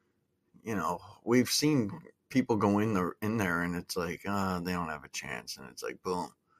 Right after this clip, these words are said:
you know, Holly Holmes goes out there and she, you know, knocks Ronda Rousey's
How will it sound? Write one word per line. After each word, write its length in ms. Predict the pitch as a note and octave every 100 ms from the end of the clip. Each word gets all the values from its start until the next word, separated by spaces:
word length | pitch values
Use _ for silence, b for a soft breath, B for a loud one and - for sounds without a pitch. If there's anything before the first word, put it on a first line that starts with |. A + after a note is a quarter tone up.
| _ _ -
you 60 |
know, 100 | E2+
Holly 260 | F2+ F2+ E2
Holmes 500 | F2 F2+ F#2 E2+ -
goes 280 | F2 E2 D2+
out 220 | E2+ E2
there 100 | E2+
and 160 | E2+ E2+
she, 200 | E2+ D#2
you 120 | F2
know, 160 | D2+ D2+ _ _ _ _ -
knocks 540 | G#2 F#2 D#2 - - - - F#2+
Ronda 340 | G2 F2+ F2+
Rousey's 440 | F2 F2 F2 E2+